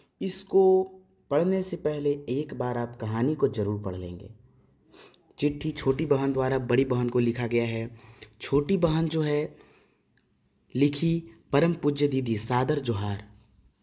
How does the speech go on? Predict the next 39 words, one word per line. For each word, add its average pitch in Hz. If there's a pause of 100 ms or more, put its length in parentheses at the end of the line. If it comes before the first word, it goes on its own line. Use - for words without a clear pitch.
(320)
छोटकी 127
बहन 143 (500)
यहाँ 135 (1600)
बेस्तरी 120
ही, 98 (500)
मतलब 196
कि -
बहुत 131
अच्छे 131
से 123
हैं। 98 (600)
यह 147
बात 143 (540)
चिट्ठी 139
में 214 (240)
दीदी 139
के 147
पास 185 (280)
लिखने 127
में 170
अच्छा 131
नहीं 135
लगा। 98
किसको? 175
छोटकी 127
बहन 101
को। - (380)
क्यों? 214
Because 196
वो 220
बेस 175
में 220
नहीं 190
थी 214
तब 180
पर 202
भी 208
वो 220
लिखी। 131